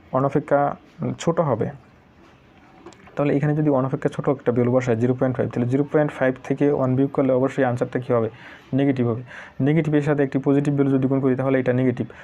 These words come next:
পরবর্তীগুলোও কী হবে, অবশ্যই নেগেটিভ হবে। তাহলে ওয়ান থেকে যদি ওই নেগেটিভ ভ্যালু বিয়োগ করি, ওই নেগেটিভ ভ্যালুগুলো বিয়োগ করি, তাহলে এখানের যে আনসারটা, এখানে আনসারটা কিন্তু ওয়ান অপেক্ষা ছোট হবে। সাপোজ এখানে আনসারটা আসলো জিরো পয়েন্ট ফাইভ। আমরা জানি ওয়ান অপেক্ষা ছোট কোনো আনসারের সাথে যদি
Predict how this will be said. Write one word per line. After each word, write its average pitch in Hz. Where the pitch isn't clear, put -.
পরবর্তীগুলোও 156
কী 135
হবে, 113
অবশ্যই 139
নেগেটিভ 131
হবে। 120
তাহলে 131
ওয়ান 143
থেকে 165
যদি 135
ওই 127
নেগেটিভ 143
ভ্যালু 127
বিয়োগ 139
করি, 127
ওই 123
নেগেটিভ 139
ভ্যালুগুলো 131
বিয়োগ 143
করি, 127
তাহলে 131
এখানের 151
যে 151
আনসারটা, 120
এখানে 139
আনসারটা 131
কিন্তু 147
ওয়ান 131
অপেক্ষা 143
ছোট 165
হবে। 123
সাপোজ 139
এখানে 131
আনসারটা 123
আসলো 123
জিরো 123
পয়েন্ট 120
ফাইভ। 110
আমরা 131
জানি 151
ওয়ান 127
অপেক্ষা 147
ছোট 156
কোনো 120
আনসারের 135
সাথে 135
যদি 120